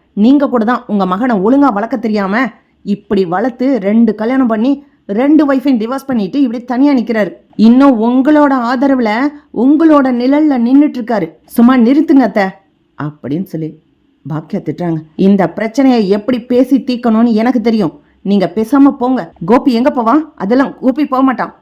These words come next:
கோபி இங்க தான் இருப்பான்" அப்படின்னு ஈஸ்வரி சொல்றாங்க. பாக்கியா சொல்றாங்க, "நான் நேரா போலீஸ்ல போய் கம்ப்ளைண்ட் கொடுப்பேன்." "ஏ பாக்கியா, உனக்கு என்ன புரியாதா? உனக்கு என்ன மண்டை கோளாறு ஆயிடுச்சா? இப்ப நடக்கிற பிரச்சனைக்கும்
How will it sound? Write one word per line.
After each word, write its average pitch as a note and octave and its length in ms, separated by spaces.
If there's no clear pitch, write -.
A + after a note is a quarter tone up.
கோபி D4 180
இங்க C4 160
தான் D#4 160
இருப்பான்" G3+ 220
அப்படின்னு D#3+ 500
ஈஸ்வரி G3 500
சொல்றாங்க. E3+ 340
பாக்கியா F#3 340
சொல்றாங்க, E3+ 260
"நான் F3+ 260
நேரா A3 200
போலீஸ்ல A3+ 340
போய் F#3+ 160
கம்ப்ளைண்ட் G#3+ 280
கொடுப்பேன்." E3 260
"ஏ D4 60
பாக்கியா, D#4 300
உனக்கு C4+ 280
என்ன E4 100
புரியாதா? C#4 420
உனக்கு C#4 300
என்ன D#4 140
மண்டை C4+ 300
கோளாறு D4 340
ஆயிடுச்சா? G#3 300
இப்ப A3+ 420
நடக்கிற C4+ 440
பிரச்சனைக்கும் A#3+ 640